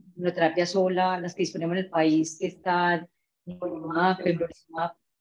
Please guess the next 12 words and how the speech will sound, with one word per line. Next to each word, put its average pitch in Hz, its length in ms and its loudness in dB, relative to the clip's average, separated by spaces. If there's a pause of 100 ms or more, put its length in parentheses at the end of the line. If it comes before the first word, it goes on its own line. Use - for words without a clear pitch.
(180)
como 190 240 6
monoagente 175 520 2
son 196 220 -2
de 190 100 2
muy 190 120 -2
buena 190 240 0
respuesta, 180 760 0 (300)
y 196 120 4
la 185 140 6
combinación 175 840 4 (120)
ipilimumab, 175 720 -2
nivolumab, 175 600 0